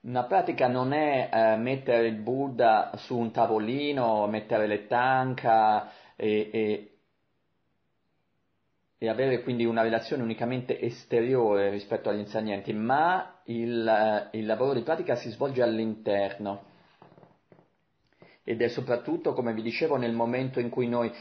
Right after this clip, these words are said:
facciamo esperienza delle difficoltà, quello è il momento per, per praticare,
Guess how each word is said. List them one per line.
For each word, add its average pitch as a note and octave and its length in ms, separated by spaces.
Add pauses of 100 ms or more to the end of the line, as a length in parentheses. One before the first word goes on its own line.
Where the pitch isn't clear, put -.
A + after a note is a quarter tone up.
(220)
facciamo D3+ 480
esperienza A#2 600
delle G#2+ 380
difficoltà, C3 1120 (680)
quello E3 240
è C#3 40
il A#2+ 60
momento A2+ 440
per, G#2 440
per G#2+ 160
praticare, G2+ 640